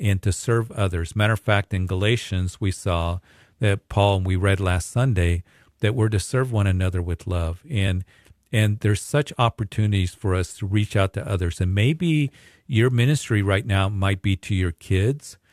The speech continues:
Uh, maybe you're just raising your kids. Um, maybe your ministry, men, is you're, you're providing for your family,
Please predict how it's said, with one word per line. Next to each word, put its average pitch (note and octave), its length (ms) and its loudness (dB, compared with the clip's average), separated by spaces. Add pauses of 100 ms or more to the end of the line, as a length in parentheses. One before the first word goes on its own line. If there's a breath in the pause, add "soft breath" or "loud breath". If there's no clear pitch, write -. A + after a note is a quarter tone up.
(280 soft breath)
Uh, F#2 360 0
maybe G#2 340 2
you're G#2+ 220 2
just G2 320 -4
raising A2 420 2
your A2+ 140 0
kids. A2+ 640 -2 (320 soft breath)
Um, F#2+ 520 0
maybe A2 300 2
your A2+ 180 2
ministry, G#2+ 520 0
men, G#2 280 2
is G#2 180 0
you're, F#2+ 260 0
you're G2+ 440 2 (360 soft breath)
providing G#2+ 500 2
for G#2 200 -4
your F#2 140 0
family, A2 680 -2